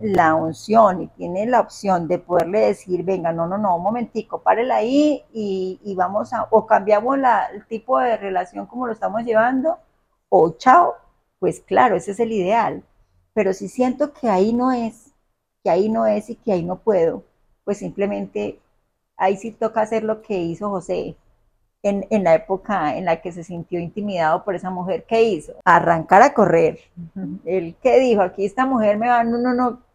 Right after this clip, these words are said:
Speaker 1: chao.
Speaker 2: Ujú.
Speaker 1: Y yo creo que como jóvenes hay momentos en el que hay que correr, ¿sí?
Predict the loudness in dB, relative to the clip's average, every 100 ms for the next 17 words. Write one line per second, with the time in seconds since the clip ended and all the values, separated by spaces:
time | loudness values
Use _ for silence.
0 | -18 0 4 6 4 -2 -8 -10 -12 -12
1 | _ _ -2 0 0 -6 0 2 6 4
2 | 4 -4 -2 -2 -6 _ _ 0 2 2
3 | 2 2 2 2 0 -6 -10 _ _ _
4 | _ _ _ _ _ 0 2 4 2 -2
5 | -8 -8 -8 -10 _ -6 -6 -8 -4 -4
6 | -4 -6 -6 -8 _ _ _ _ _ _
7 | _ _ _ -20